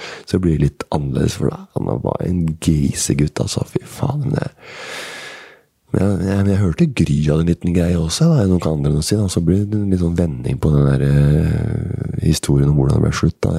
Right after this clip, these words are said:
Ja, noen som har hørt det, ja, det var jo en dårlig stemning på slutten der, det var noe greier der, men det var ikke sånn drita på byen, sånn som Trond. Ikke sant? Og nå skal vi glo på alt og alle, liksom, og sjekke opp alt som går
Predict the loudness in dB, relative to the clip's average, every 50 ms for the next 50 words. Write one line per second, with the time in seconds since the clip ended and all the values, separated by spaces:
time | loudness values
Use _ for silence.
0 | 0 0 0 2 0 0 0 0 0 2 4 4 4 2 2 0 0 2 2 2
1 | 0 0 2 2 2 2 2 2 2 2 2 2 2 0 -2 _ _ _ _ _
2 | _ _ _ _ -20 _ _ -20 _ _ _ -14 -4 -2 0 2 2 2 2 2
3 | 2 -2 -2 -2 0 0 0 0 0 0 0 0 0 0 0 0 0 0 0 -2
4 | -2 -2 -2 -2 0 0 0 0 2 2 2 0 2 0 -2 -4 -6 -10 -12 -12
5 | -12 -12 -12 -10 -4 -2 -2 2 4 4 4 4 2 -2 _ -2 -2 -2 -2 -4
6 | -6 -6 -4 0 0 0 0 -2 -4 -6 -10 -4 -2 -2 0 0 0 -2 2 2
7 | 2 2 2 0 0 -2 -4 -4 -2 -4 -6 -4 -2 0 0 0 0 -4 -6 -8
8 | _ _ -20 -20 -20 _ _ _ _ _ _ _ _ -4 -2 0 0 0 0 0
9 | 0 0 0 0 0 -2 -2 -2 0 0 0 2 2 2 0 0 0 -2 -4 -2
10 | -2 -4 -4 -4 -4 -4 -2 0 2 2 2 2 0 -2 -2 -2 0 0 0 0
11 | -2 -4 -4 _ _ -4 -4 -4 -4 -4 -10 -14 -12 _ -4 -2 -2 -2 -4 -4
12 | -4 2 2 2